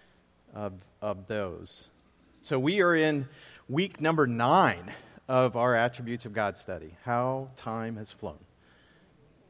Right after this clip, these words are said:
Uh, today, we're going to move into cover two more glorious attributes of God, His mercy and His grace.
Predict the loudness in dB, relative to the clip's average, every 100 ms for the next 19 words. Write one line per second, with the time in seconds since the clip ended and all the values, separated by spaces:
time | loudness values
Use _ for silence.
0 | -10 -4 -2 -2 -6 -6 2 8 8 8
1 | 6 4 2 2 0 2 4 4 2 0
2 | -6 -8 _ _ _ -20 -20 -20 _ -6
3 | 2 2 2 -2 -4 0 2 2 2 2
4 | 2 0 -4 2 6 8 6 6 2 0
5 | -8 -2 0 0 -4 -8 -8 -10 -10 -4
6 | -4 -4 -8 -8 -4 -4 -6 -12 -18 -20
7 | _ _ -14 -2 2 2 0 -4 -2 0
8 | 0 -2 -6 -12 -14 -14 -14 -18 -20